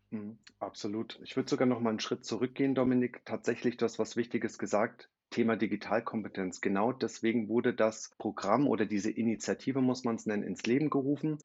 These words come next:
weil man eben die digitalen Fähigkeiten der Mitarbeiterinnen erhöhen möchte. Und das geht ganz einfach, indem man permanent mit neuester I T in Berührung kommt. Und ich selber bin auch in der D einundzwanzig Initiative Mitglied,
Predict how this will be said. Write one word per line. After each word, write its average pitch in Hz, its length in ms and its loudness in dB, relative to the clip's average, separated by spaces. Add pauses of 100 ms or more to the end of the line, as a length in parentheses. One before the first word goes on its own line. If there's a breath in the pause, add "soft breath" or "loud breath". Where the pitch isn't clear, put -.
weil 104 300 2
man 139 340 4
eben 123 460 4
die 113 260 0
digitalen 107 800 0
Fähigkeiten 113 1040 0
der 104 220 4
Mitarbeiterinnen 110 1040 2 (320 soft breath)
erhöhen 104 360 4
möchte. 98 400 0 (300 loud breath)
Und 104 160 2
das 135 260 4 (360)
geht 156 300 4
ganz 127 260 4
einfach, 139 440 0 (180)
indem 113 280 2
man 131 260 2
permanent 120 580 4
mit 104 120 0
neuester 104 400 2
I 98 60 0
T 113 240 0
in 110 280 -2
Berührung 110 440 0
kommt. 95 320 -8 (400 loud breath)
Und 107 140 -2
ich - 200 0
selber 131 260 6
bin 120 280 6
auch 107 260 2
in 117 160 -2
der 107 140 4
D 117 200 2
einundzwanzig 120 680 0
Initiative 127 680 2
Mitglied, 123 540 2